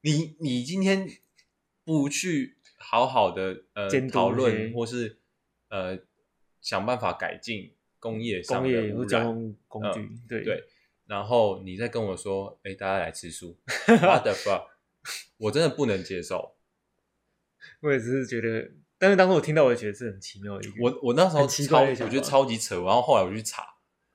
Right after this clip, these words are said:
Speaker 2: 嗯。
Speaker 1: 我就，他们说什么会放屁嘛，就像你刚刚讲，
Speaker 2: <laughs> 对。
Speaker 1: 我真的觉得是莫名其妙。我想说，“诶，拜托，我放的屁也才，
Speaker 2: 你
Speaker 1: 才那么一下下，
Speaker 2: 才那，那一点气而已。
Speaker 1: 哦，就这样而已。”
Speaker 2: 对啊。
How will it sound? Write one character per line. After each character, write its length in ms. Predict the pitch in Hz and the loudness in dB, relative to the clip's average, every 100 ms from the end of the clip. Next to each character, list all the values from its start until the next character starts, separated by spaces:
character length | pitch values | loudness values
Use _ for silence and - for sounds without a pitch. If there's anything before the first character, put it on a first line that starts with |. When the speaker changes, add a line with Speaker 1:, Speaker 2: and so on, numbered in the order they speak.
| _ | _
Speaker 2:
嗯。 120 | 127 | -4
Speaker 1:
我 60 | 110 | -2
就， 60 | - | 0
他 140 | 147 | -2
们 80 | 139 | -2
说 120 | 143 | -4
什 60 | 127 | -6
么 60 | |
会 100 | 98 | -8
放 200 | 110 104 | -6 -8
屁 120 | 85 92 | -8 -16
嘛， 100 | 87 | -16
就 80 | |
像 160 | 117 117 | -8 -8
你 40 | |
刚 120 | 85 180 | 0 4
刚 100 | 196 | 4
讲， 120 | 139 | 4
Speaker 2:
<laughs> 0 | |
对。 240 | 180 123 - - | 2 2 -2 -4
Speaker 1:
我 60 | 135 | 4
真 100 | 240 | 6
的 80 | 208 | 6
觉 140 | 135 | 6
得 140 | 135 | 6
是 100 | 135 | 4
莫 180 | 147 143 | 2 4
名 200 | 117 101 | 4 0
其 240 | 101 - 90 | -4 -6 -6
妙。 280 | 95 85 - _ - | -6 -6 -8 _ -8
我 120 | 151 | 0
想 180 | 156 110 | 0 2
说 180 | 156 165 - - _ _ - | -2 -4 -10 -20 _ _ -4
，“诶， 120 | 104 | -2
拜 200 | - 120 | 2 2
托， 120 | 127 | 4
我 140 | 113 | 2
放 180 | 95 151 | 4 0
的 60 | 123 | 0
屁 240 | - 135 | -4 -4
也 60 | 104 | -4
才， 280 | 92 101 117 - _ | -4 -6 -8 -14 _
Speaker 2:
你 100 | 127 | -8
Speaker 1:
才 220 | 120 - | 0 2
那 80 | 180 | 4
么 80 | - | 4
一 80 | |
下 180 | 196 - | 4 4
下， 80 | - | 4
Speaker 2:
才 20 | |
那， 0 | |
那 60 | - | 2
一 20 | |
点 100 | - | 2
气 300 | 330 190 151 | 0 0 2
而 80 | 143 | 4
已。 20 | |
Speaker 1:
哦， 20 | |
就 80 | 131 | 4
这 80 | 214 | 6
样 160 | 202 156 | 6 6
而 120 | 156 | 2
已。” 260 | 151 110 - _ | 0 -4 -10 _
Speaker 2:
对 100 | |
啊。 80 | 127 | -6